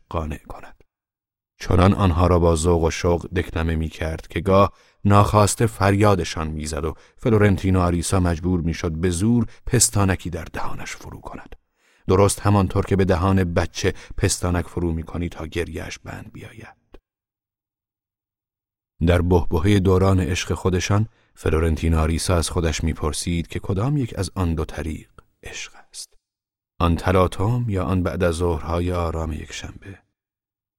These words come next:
سارا نوریگا هم خیال او را راحت کرده و با جوابی بسیار ساده به او گفته بود که آنچه آنها انجام می‌دهند عشق است.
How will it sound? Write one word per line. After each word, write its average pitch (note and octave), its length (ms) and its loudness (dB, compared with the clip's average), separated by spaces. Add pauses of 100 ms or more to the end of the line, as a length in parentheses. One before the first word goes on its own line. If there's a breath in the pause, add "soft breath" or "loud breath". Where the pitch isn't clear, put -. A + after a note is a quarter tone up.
(320)
سارا G#2 320 4
نوریگا G#2 480 6
هم G#2+ 180 4
خیال G#2 480 4
او G#2+ 240 2
را G2 140 4
راحت F#2 460 0
کرده D#2+ 540 -4 (480 soft breath)
و E2 80 -2
با F#2+ 180 2
جوابی G#2+ 480 4
بسیار G#2 580 4
ساده F#2+ 440 -2
به F2+ 80 -2
او F#2 180 -2
گفته F2 300 -4
بود F2+ 240 -6
که F#2 220 -4 (440 soft breath)
آنچه E3 360 2
آنها G#2 340 2
انجام F#2 520 2
می‌دهند F2+ 840 -2 (420)
عشق - 300 -10
است. - 440 -16